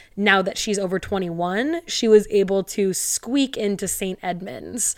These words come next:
Now, since then, Caroline has admitted to forging her high school transcript in order to get into Cambridge.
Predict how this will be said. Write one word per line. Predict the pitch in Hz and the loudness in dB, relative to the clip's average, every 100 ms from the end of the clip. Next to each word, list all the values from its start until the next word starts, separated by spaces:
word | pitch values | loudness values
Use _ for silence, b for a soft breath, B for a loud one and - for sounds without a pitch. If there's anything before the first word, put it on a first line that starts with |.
| - | -2
Now, | 226 233 233 | 4 4 4
since | - - 269 - - | 0 0 0 2 2
then, | 190 202 285 294 | 2 2 -2 -6
Caroline | - 220 220 247 285 | -2 2 2 2 0
has | 262 294 | -2 0
admitted | 285 202 190 214 190 | 0 2 2 0 -2
to | - 214 208 190 - | -2 2 2 2 -2
forging | - _ - - - 196 196 208 277 294 302 311 - _ - | -8 _ -20 -20 -6 2 2 4 2 2 0 -4 -8 _ -8
her | - 202 220 | -4 4 4
high | 202 202 | 4 0
school | - 233 | 0 0
transcript | 214 185 185 202 - 294 302 - - - _ | 0 -2 -2 -4 4 4 4 -4 -20 -20 _
in | 220 214 | -2 0
order | 220 220 202 | 2 4 4
to | 196 190 | 2 -2
get | 180 | -2
into | 175 170 | -4 -6
Cambridge. | 165 170 165 - 240 | -8 -8 -8 -8 -8